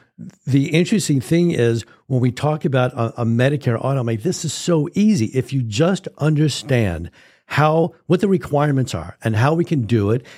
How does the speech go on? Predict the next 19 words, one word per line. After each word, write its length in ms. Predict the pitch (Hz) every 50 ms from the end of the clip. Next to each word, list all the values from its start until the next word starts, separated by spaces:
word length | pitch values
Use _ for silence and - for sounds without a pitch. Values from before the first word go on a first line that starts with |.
| - -
and 100 | - 117
how 140 | 131 160 180
we 80 | 185
can 80 | 143 147
do 140 | 135 127 123
it 80 | 120
quickly, 640 | - - - 185 202 196 - - 101 90 80 82 110 _ _ _ _ _ _ -
you 200 | 120 131 190 220
could 200 | - 247 190 -
take 200 | - 147 131 -
care 180 | - 143 135
of 60 | 131 127
that. 60 | 135
You 120 | 151 202
will 60 | 214
never 280 | 180 139 135 143 139 147
have 120 | 147 135
another 260 | 131 135 139 123 123 120
s-, 220 | 107 - - -